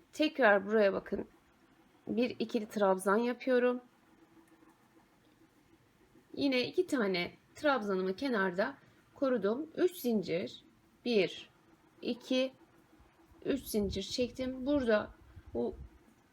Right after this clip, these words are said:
beş tane zincirin üçüncüsüne bakın. Bir, iki, üç. Tam ortasına giriyorum.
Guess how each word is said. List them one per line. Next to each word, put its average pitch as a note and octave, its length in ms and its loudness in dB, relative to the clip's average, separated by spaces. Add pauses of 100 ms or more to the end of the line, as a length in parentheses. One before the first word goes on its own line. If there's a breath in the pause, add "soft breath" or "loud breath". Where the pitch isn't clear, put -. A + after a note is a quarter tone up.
(140)
beş D4+ 360 4
tane G#3 260 2
zincirin A#3+ 500 2
üçüncüsüne A3 760 -2 (360)
bakın. - 300 -8 (340)
Bir, G#3+ 300 2 (100)
iki, C4+ 480 -6 (220)
üç. - 260 -8 (340)
Tam D#4 360 2 (140)
ortasına F#3 640 -2 (4000)
giriyorum. C#4+ 580 0